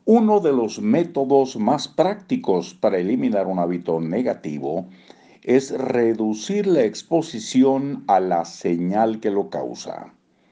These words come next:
Si no consigues, eh, avanzar en tu trabajo,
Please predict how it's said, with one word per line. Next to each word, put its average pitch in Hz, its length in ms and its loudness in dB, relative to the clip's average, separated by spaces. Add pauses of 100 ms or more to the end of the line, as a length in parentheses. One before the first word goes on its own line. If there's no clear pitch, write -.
(720)
Si - 200 2
no 220 140 4
consigues, 180 680 -2
eh, 123 300 2
avanzar 139 480 2
en 101 160 -2
tu 156 160 -2
trabajo, 196 720 0